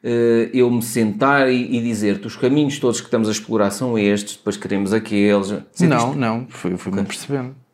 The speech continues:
Speaker 2: Fui-me apercebendo.
Speaker 1: Mas não te apercebeste que o Pedro não diz nada?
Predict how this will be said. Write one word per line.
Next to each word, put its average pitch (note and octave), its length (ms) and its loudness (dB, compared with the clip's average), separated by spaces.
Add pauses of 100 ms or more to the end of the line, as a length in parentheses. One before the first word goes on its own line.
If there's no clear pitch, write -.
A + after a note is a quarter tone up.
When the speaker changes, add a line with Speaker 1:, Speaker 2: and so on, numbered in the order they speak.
(460)
Speaker 2:
Fui-me F2 260 -12
apercebendo. - 380 -12
Speaker 1:
Mas A#2+ 100 4
não D#3+ 140 4
te E3+ 80 4
apercebeste D#3 580 -2
que G#2 320 -2 (500)
o D3 80 -6
Pedro D#3+ 320 0
não D#3+ 140 2
diz C#3+ 220 -2
nada? G#2+ 500 -6